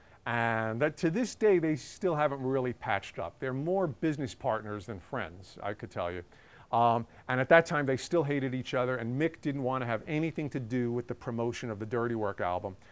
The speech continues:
So Keith wound up doing all the interviews, and here he is, um, after an interview with Paul Shaffer on the left, that's me in the middle, and Keith here. Uh,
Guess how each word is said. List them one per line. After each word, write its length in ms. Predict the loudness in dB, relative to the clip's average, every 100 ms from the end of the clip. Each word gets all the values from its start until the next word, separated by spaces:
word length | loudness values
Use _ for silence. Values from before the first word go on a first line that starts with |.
| -20 -20
So 320 | 0 4 4 2
Keith 320 | 0 0 4
wound 200 | 4 4
up 120 | 4
doing 260 | 4 4 6
all 160 | 6
the 160 | 6 4
interviews, 460 | 2 2 2 2 -2 -18 -20 -6
and 220 | -4 0
here 240 | 6 6
he 100 | 6
is, 480 | 4 4 4 4 -2 -14 -20 -6 2
um, 600 | 6 8 6 4 -2 -8 -18 -4
after 320 | 0 2 2
an 80 | 0
interview 400 | 0 0 0 2
with 260 | 0 -2 -6
Paul 280 | 2 4 4
Shaffer 480 | 2 0 0 0 0
on 80 | 0
the 80 |
left, 200 | 0 0
that's 200 | 0 -4
me 140 | -4 -4
in 80 | -4
the 80 |
middle, 300 | -2 -2 -4 -6 -20 -20 -20
and 80 |
Keith 260 | -10 -8 -4
here. 240 | -2 -2 -4 -18 2
Uh, 360 | 8 10 10